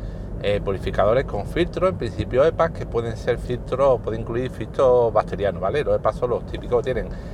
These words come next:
las aspiradoras, robombas, las vacuum, que atrapan el polvo, son como finos de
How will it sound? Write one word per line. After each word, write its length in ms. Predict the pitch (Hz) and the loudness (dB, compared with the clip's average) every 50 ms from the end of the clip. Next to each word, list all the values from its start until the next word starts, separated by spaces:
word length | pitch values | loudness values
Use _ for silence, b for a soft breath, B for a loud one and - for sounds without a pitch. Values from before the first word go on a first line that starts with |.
| B B B - | B B B 2
las 240 | 92 104 92 - - | 2 2 2 4 0
aspiradoras, 680 | 101 98 - - 101 95 90 87 107 117 120 117 113 104 | 0 0 0 2 2 4 4 4 4 4 4 4 4 2
robombas, 480 | 95 90 107 131 139 120 120 113 110 | 2 2 2 2 4 6 4 4 6
las 200 | 107 101 90 85 | 6 4 2 4
vacuum, 420 | 92 117 127 131 - 110 113 127 - - | 2 2 0 2 0 -4 -4 -4 -4 -2
que 120 | - 107 | 0 2
atrapan 400 | 101 92 - 110 104 - 117 123 | 2 4 4 2 2 2 0 -2
el 100 | 127 127 | -2 -2
polvo, 280 | 123 - 160 156 160 180 | 0 0 0 0 0 -2
son 260 | - - 120 117 120 | -2 0 -2 -2 -2
como 300 | 113 - 110 107 110 104 | -4 -6 -4 -2 -2 -4
finos 480 | 90 - - 113 113 110 113 110 107 - | -4 -6 -6 -6 -4 -2 -2 -2 -2 0
de 460 | 113 113 113 113 110 110 110 110 107 | 2 2 4 4 2 2 0 -2 -4